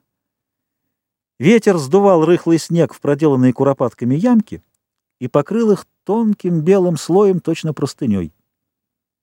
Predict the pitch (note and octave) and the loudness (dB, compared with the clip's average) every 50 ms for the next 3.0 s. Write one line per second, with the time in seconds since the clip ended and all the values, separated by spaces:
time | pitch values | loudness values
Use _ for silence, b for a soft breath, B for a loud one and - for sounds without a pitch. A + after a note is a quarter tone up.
0 | _ _ _ _ _ _ - G#2 A2 - B2+ B2+ C#3 E3+ G3 F3+ - A#2 A2+ B2+ | _ _ _ _ _ _ -6 -6 -2 0 0 0 0 0 -2 -2 -2 -4 -4 -2
1 | D#3 E3 F3 D#3 - C3+ A#2 B2 C3+ A#2+ - C#3+ D3+ - G3+ G#3+ F#3 - D3 C3 | -2 -2 -2 -4 -2 -2 0 0 0 -2 -2 -4 -2 -2 -2 -2 -2 -2 -4 -4
2 | - C3 C3 - - - C3 A2+ A2+ G2+ - - C3 D3+ G3 G#3 F#3+ - - | -2 -2 -4 -4 -4 -6 -4 -4 -4 -4 -6 -4 -2 0 0 0 0 -4 -10